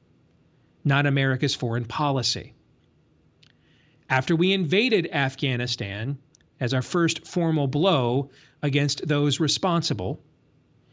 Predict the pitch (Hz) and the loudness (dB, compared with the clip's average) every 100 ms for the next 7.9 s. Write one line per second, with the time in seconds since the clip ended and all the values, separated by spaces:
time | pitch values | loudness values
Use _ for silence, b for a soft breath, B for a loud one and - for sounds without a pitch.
0 | b b b _ _ - 139 131 156 156 | b b b _ _ -4 0 4 4 4
1 | 165 160 170 185 190 196 190 180 220 185 | 2 2 2 2 2 0 0 2 0 -2
2 | - 151 139 143 180 185 190 202 - 214 | -2 -2 0 2 2 2 0 -4 -2 0
3 | 202 220 135 104 127 156 151 139 120 160 | 2 2 2 0 2 2 2 0 -2 0
4 | 180 175 185 180 170 170 165 151 - 135 | 0 0 0 2 2 2 2 2 0 0
5 | 143 151 - 143 147 147 143 139 B B | 0 -4 -4 -2 0 0 -2 -2 B B
6 | B B 147 180 180 131 147 151 143 151 | B B 2 4 2 2 0 2 2 0
7 | - 143 139 147 135 165 131 - | 0 0 0 0 0 0 0 -4